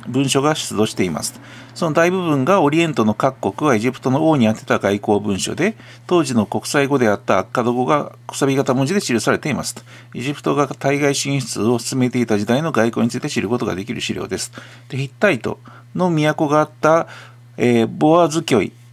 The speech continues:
遺跡からも、えー、くさび型文字が書かれた大量の粘土板が発見されています。これらを解読した結果、ヒッタイトの支配民族の言語はインドヨーロッパ語族に属することが分かりました。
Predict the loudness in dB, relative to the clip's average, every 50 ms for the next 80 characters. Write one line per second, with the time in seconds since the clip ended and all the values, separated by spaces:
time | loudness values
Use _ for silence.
0 | -20 -12 -8 -4 -2 -2 -2 -4 -2 0 0 2 2 2 2 2 2 2 2 0
1 | -4 -10 -10 -6 -4 -4 -4 -4 -6 -4 -2 -2 0 0 0 0 0 0 0 0
2 | 0 -2 0 -2 -2 -2 0 2 2 2 2 0 -2 0 0 0 2 2 2 2
3 | 2 2 2 2 2 2 2 2 0 0 0 0 -2 -2 -2 -4 -4 -2 -4 -4
4 | -4 -4 -6 -6 -6 -8 -10 -12 -14 -18 -14 -8 -6 -4 -2 0 0 0 0 0
5 | 0 0 0 0 -2 -4 -4 -4 -4 -4 -4 -6 -4 -4 -4 -4 -4 -10 -6 -2
6 | -2 -2 -2 0 -2 -2 -2 0 0 0 2 2 2 0 0 -2 -2 -2 -2 -2
7 | 0 2 2 2 4 4 2 2 2 0 -4 -12 -20 -20 -14 -8 -6 -4 -2 0
8 | 2 2 4 4 2 2 0 0 0 0 0 0 0 -2 -2 -2 -2 -2 -4 -4
9 | -4 -6 -4 -4 -4 -4 -4 -2 0 0 0 -2 -2 -4 -4 -4 -4 -6 -8 -8
10 | -8 -8 -8 -8